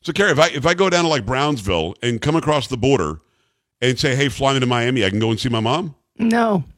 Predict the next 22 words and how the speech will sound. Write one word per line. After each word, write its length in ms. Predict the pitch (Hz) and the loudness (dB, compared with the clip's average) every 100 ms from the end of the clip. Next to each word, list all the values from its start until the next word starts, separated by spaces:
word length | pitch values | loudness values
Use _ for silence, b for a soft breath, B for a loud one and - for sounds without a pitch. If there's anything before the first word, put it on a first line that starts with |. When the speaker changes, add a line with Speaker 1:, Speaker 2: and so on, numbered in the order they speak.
| - | -6
Speaker 2:
no, 360 | 196 170 156 143 _ _ - | -2 0 -2 -4 _ _ -6
because 240 | 156 139 | -2 -2
you 100 | 165 | -2
are 60 | 156 | -2
not 220 | 156 165 | -2 -2
an 100 | 160 | -2
Speaker 1:
I 40 | |
couldn't 140 | 160 156 | 0 0
Speaker 2:
illegal 220 | 151 160 | 0 0
immigrant. 640 | 196 180 135 135 123 - - _ _ _ | -2 -2 -2 -4 -6 -10 -20 _ _ _
Speaker 1:
Oh, 200 | 135 147 | 2 2
so 320 | 110 - 131 123 | 2 -2 -2 0
I'm 260 | 131 156 | -2 -4
here 420 | 143 104 147 131 117 | -4 -2 -2 0 -2
legally 640 | 127 143 156 135 104 95 | -2 -4 0 0 0 0
and 100 | 104 | -2
I'm 80 | 104 | -4
a 40 | 95 | -6
citizen. 640 | - 175 151 104 85 85 - B B | -2 -2 0 -2 -2 -4 -8 B B
It's 240 | 123 123 98 | -4 -2 -2
my 280 | 110 139 | 0 0
country. 600 | 156 151 160 - 87 57 | 2 2 2 0 -6 -8